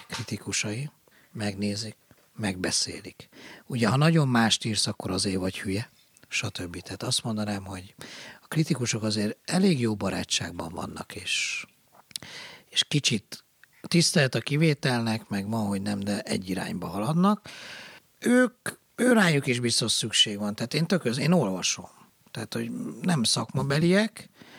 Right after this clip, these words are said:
ők kritikusok, újságírók, ebben a mai online világban ez a, ez is vitatható. Ki számít újságírónak, akár filmes, akár politikailag. Én, nekem inkább az olyannal van bajom, aki,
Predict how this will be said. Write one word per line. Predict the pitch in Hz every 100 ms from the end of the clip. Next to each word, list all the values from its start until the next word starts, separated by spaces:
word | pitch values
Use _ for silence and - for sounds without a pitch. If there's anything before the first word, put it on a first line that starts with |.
| - 104
ők | 170
kritikusok, | - 160 120 - 110 - 185 - - - _ _ _
újságírók, | - 147 123 123 120 123 127 139
ebben | - 120
a | 113
mai | 127 117
online | 110 107 101 101
világban | 101 98 95 95 98 98 101 - - -
ez | 117 104
a, | 95 92 92 - _
ez | 120 107
is | -
vitatható. | 101 95 90 95 - 101 - _ _ - - -
Ki | - 117
számít | - 92 98 95
újságírónak, | 101 - - 95 - 95 95 -
akár | 98 - 92
filmes, | - 101 95 92 -
akár | 92 - 92 92 - - - _
politikailag. | - 110 131 - 135 147 165 175 - _ - - - _ _
Én, | - 165
nekem | 165 165 180
inkább | 208 196 139
az | 120 139
olyannal | 135 117 113 107
van | 104 98 101
bajom, | 113 123 117
aki, | 107 - - 107 104 101